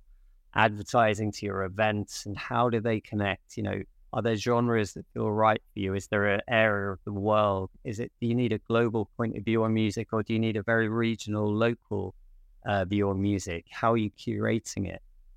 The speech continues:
Uh, why are you curating it that way? Is, does that work for you? Is there a better way that we could look at together? Do we wanna create a musical palette in the same way that you've created a visual palette,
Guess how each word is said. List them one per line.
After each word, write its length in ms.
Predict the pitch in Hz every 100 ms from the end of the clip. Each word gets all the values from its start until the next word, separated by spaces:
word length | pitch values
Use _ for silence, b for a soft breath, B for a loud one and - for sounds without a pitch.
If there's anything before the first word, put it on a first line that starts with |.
| - -
Uh, 140 | 92 95
why 640 | 113 107 120 127 90 85 87 - -
are 60 | 92
you 100 | 87
curating 640 | - 92 90 92 - 104
it 80 | 95
that 180 | 101 -
way? 280 | 101 85 90
Is, 160 | - 107 -
does 160 | 127
that 160 | 113 117
work 240 | 127 131 - -
for 80 | 90
you? 260 | 87 87 - - - - -
Is 200 | 117 110
there 140 | 120
a 60 | 110
better 320 | 117 107 -
way 180 | 107 98
that 100 | 98
we 120 | 104
could 160 | 107 101
look 200 | 104 -
at 140 | -
together? 380 | - 110 107 98
Do 120 | 113
we 120 | 117
wanna 220 | 110 113 104
create 400 | - 110 107 113
a 80 |
musical 420 | 107 113 104 - 104
palette 500 | - 120 107 92 - _ _ _ _ _ -
in 100 | 107
the 80 | 107
same 280 | - 117 110
way 140 | 107
that 80 | 104
you've 180 | 110 -
created 420 | - 107 104 - 107
a 40 |
visual 420 | 127 123 104 98 _
palette, 160 | _